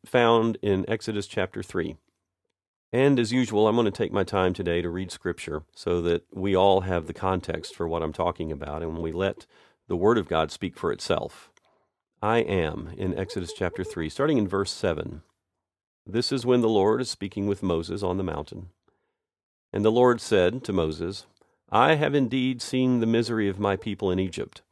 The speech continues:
I have heard them crying out because of their slave drivers, and I am concerned about their suffering. So I have come down to rescue them from the hand of the Egyptians and bring them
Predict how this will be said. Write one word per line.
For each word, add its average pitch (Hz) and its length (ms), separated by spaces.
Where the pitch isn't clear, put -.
I - 80
have 85 120
heard 113 220
them 107 140
crying 101 540
out 104 300
because 95 380
of 87 120
their 90 160
slave 90 540
drivers, 82 640
and 98 160
I 123 140
am 151 100
concerned 151 540
about 92 260
their 101 100
suffering. 98 640
So 120 380
I 110 140
have 104 180
come 123 200
down 113 260
to 113 100
rescue 110 420
them 76 240
from 95 200
the 92 80
hand 110 360
of 95 80
the 101 120
Egyptians 85 680
and 90 220
bring 107 240
them 95 200